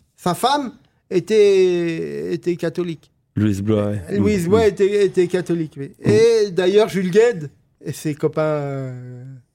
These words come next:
Speaker 1: communistes, euh, socialistes, pardon, euh, lapsus, pa-, excusez-moi, euh, lui en ont tenu rigueur.
Speaker 2: Ouais.
Speaker 1: Voilà.
Speaker 2: Ouais, parce qu'effectivement,
Speaker 1: Parce qu'il lui cherchait, euh,
Speaker 2: il lui cherchait
Speaker 1: objectivement,
Speaker 2: l'époux, bien
Speaker 1: il
Speaker 2: sûr.
Speaker 1: cherchait tout le temps d'épouse dans la tête.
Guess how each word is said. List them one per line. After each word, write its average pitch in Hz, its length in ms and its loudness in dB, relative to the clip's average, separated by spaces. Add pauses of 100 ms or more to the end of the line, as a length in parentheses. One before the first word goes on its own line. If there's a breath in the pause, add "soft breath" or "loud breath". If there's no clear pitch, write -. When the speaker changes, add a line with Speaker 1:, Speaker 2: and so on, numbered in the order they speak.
(180)
Speaker 1:
communistes, 170 540 -6
euh, 196 280 4 (180)
socialistes, 185 560 -2
pardon, 185 400 -4 (720 soft breath)
euh, 147 100 -10
lapsus, 151 420 -4 (100)
pa-, - 160 -12
excusez-moi, 151 580 -4 (500 loud breath)
euh, 175 440 0 (680)
lui 196 260 2
en 185 140 2 (200)
ont 202 140 4
tenu 214 340 2
rigueur. 202 540 0 (160)
Speaker 2:
Ouais. 98 320 0 (100)
Speaker 1:
Voilà. 143 320 -6 (260)
Speaker 2:
Ouais, 113 160 2
parce - 160 -6
qu'effectivement, 110 420 0
Speaker 1:
Parce 131 180 4
qu'il 247 140 -2
lui 190 80 0
cherchait, 208 500 -2 (120)
euh, 220 80 -4 (160)
Speaker 2:
il - 80 0
lui 208 80 0
cherchait - 180 -2
Speaker 1:
objectivement, 127 400 2
Speaker 2:
l'époux, 107 160 4
bien - 20 2
Speaker 1:
il 110 80 0
Speaker 2:
sûr. 123 120 2
Speaker 1:
cherchait - 260 2
tout 208 160 -4
le 208 60 -6
temps 190 180 0
d'épouse 190 420 -2
dans 165 140 0
la 165 140 -2
tête. - 240 -8